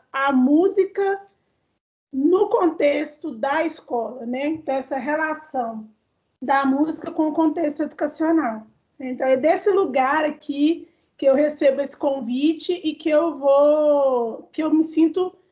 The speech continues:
é, à vontade de poder falar, né? Como uma professora da área da educação física, que vem trabalhando com as práticas corporais,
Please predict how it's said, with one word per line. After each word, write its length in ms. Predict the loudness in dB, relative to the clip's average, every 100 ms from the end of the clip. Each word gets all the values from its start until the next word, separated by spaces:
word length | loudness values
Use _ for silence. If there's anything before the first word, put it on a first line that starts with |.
| _ -4
é, 220 | 0 2
à 40 |
vontade 720 | 2 2 2 0 -2 -2 -4
de 80 | -6
poder 400 | -6 -4 -6 -8
falar, 420 | 0 0 2 -2
né? 200 | -4 -6
Como 260 | -2 0 0
uma 160 | 0 -4
professora 800 | -8 -6 -6 -4 0 2 2
da 120 | 2 0
área 160 | 2
da 80 | 2
educação 460 | 0 -2 -8 -8 -12
física, 640 | -12 -12 -12 -14 -12 -12 _ _ _
que 140 | -2 0
vem 220 | 4 2
trabalhando 680 | 2 2 2 0 -2 -4 -6
com 100 | -6
as 160 | -8 -6
práticas 560 | -4 -2 -4 -14 -14
corporais, 960 | -12 -10 -4 -2 -2 -4 -4 -6 -8